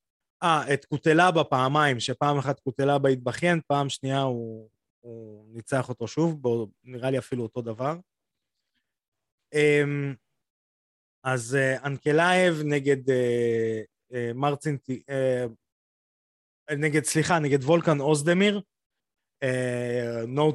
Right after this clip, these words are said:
Time, לדעתי אחד הכינויים הכ-, די גרועים שיש.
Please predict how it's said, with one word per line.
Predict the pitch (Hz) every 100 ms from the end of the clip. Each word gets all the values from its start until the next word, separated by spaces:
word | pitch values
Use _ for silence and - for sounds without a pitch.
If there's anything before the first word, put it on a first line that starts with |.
| -
Time, | 151 175 185 165 _ _ -
לדעתי | 123 120 117 160 143 135 -
אחד | 147
הכינויים | 139 - 127 135 131
הכ-, | - - - - _ _
די | 120 139 143
גרועים | 135 147 170 175 - _ _
שיש. | - 143 147 135 -